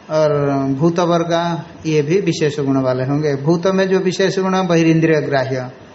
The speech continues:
आत्मा में जो विशेष गुण है उसमें से कुछ ये मन के द्वारा ग्रहण होंगे, सभी तो नहीं होंगे।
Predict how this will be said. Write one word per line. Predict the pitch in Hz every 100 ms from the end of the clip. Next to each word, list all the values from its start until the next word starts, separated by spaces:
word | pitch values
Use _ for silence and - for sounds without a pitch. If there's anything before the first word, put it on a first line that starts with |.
| -
आत्मा | 147 151 170 170
में | 170
जो | 170 165
विशेष | 170 180 170 180
गुण | 180 180
है | 190
उसमें | 170 170
से | 165 170
कुछ | 190 190 - - - - - - - - 220 156
ये | 143 147 156 151 147 180 - 98
मन | 160 143 147 170 175
के | 175
द्वारा | 160 165 165
ग्रहण | 156 156 156
होंगे, | 147 143 143
सभी | 143 143
तो | 143 165
नहीं | 170 170
होंगे। | 147 139 - -